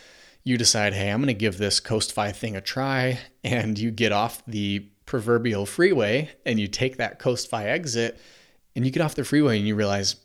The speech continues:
"Man, this is not what I was hoping for. I actually do wanna reach a point where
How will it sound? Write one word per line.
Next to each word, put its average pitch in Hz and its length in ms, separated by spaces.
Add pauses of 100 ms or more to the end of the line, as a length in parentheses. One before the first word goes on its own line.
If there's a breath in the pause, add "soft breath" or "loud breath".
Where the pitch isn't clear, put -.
(120)
"Man, 117 280
this 127 220
is 101 160
not 98 440
what 107 180
I 101 320
was 95 220
hoping 175 340
for. 101 240
I 104 80
actually 131 320
do 117 320
wanna 113 240
reach 98 240
a 104 60
point 107 460
where 101 440